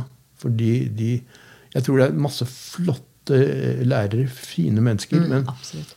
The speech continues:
Speaker 1: hva vil vi med, med det å være menneske i et samfunn?
Speaker 2: Mitt svar på det ville jo vært med en gang at, eh, flere skal tenke kritisk og stille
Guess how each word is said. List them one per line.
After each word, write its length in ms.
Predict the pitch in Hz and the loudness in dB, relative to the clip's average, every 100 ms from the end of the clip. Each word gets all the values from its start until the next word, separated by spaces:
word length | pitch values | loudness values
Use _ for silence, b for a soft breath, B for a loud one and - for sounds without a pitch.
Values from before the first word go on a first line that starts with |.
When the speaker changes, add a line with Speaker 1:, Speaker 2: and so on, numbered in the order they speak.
| _ | _
Speaker 1:
hva 160 | - 156 | -4 -2
vil 420 | 185 98 85 90 98 | 0 -2 -4 -4 0
vi 120 | 143 | 4
med, 380 | 175 175 196 143 | 4 2 -2 -6
med 140 | 156 | 0
det 80 | 123 | 2
å 60 | 131 | 2
være 160 | 139 | 2
menneske 400 | 165 135 - - | 2 0 -2 -2
i 180 | - 120 | 0 2
et 120 | 147 | 0
samfunn? 340 | - 156 - - - _ _ _ _ _ _ _ _ _ - _ _ _ _ _ _ _ _ _ _ _ _ _ _ | -2 -6 -6 -10 -14 _ _ _ _ _ _ _ _ _ -20 _ _ _ _ _ _ _ _ _ _ _ _ _ _
Speaker 2:
Mitt 140 | 190 190 | 0 2
svar 160 | 180 | 2
på 120 | 151 180 | 2 2
det 80 | 214 | 2
ville 100 | 175 | 2
jo 80 | |
vært 120 | 160 170 | 2 0
med 100 | 156 | -2
en 60 | 147 | -2
gang 80 | 143 | -6
at, 100 | - | -2
eh, 280 | 160 160 - - | -2 -2 -12 -20
flere 300 | - 156 151 | -4 -4 -4
skal 460 | - 165 160 165 - - | -4 -2 0 0 -4 -4
tenke 340 | 202 156 127 180 | 0 0 0 -2
kritisk 540 | 190 208 254 254 - | 0 0 0 -4 -4
og 40 | 190 | -6
stille 500 | - 202 151 147 147 | 2 2 2 -2 -2